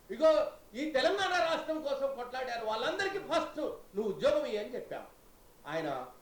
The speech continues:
గొప్ప మనసుతోటి దాదాపు నూట ఇరవై మంది పేర్లు రాస్తే, నూట ఇరవై మందికి టిక్ చేసి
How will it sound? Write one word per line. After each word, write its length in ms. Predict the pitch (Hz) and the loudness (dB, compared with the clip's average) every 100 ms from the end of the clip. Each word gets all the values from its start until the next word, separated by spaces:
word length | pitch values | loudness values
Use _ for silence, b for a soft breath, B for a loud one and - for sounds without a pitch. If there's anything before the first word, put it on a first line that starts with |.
| - - - 175 | -20 -20 -8 0
గొప్ప 220 | 208 320 | 2 4
మనసుతోటి 840 | 320 302 269 - 262 247 202 - - 185 | 6 6 2 4 4 4 -4 -8 -6 0
దాదాపు 400 | 247 294 285 262 | 2 4 4 2
నూట 280 | 233 302 | 4 2
ఇరవై 320 | 302 294 285 277 | 2 4 4 4
మంది 200 | 262 254 | 2 -2
పేర్లు 400 | 233 254 254 240 | 2 2 2 -4
రాస్తే, 380 | 226 - 226 | -4 -6 -6
నూట 280 | 170 196 269 | -2 0 2
ఇరవై 380 | 277 269 254 247 | 2 2 2 0
మందికి 320 | 233 220 214 | -2 -8 -12
టిక్ 320 | - 190 - | -12 -14 -6
చేసి 380 | 208 - 170 156 | -6 -4 -8 -10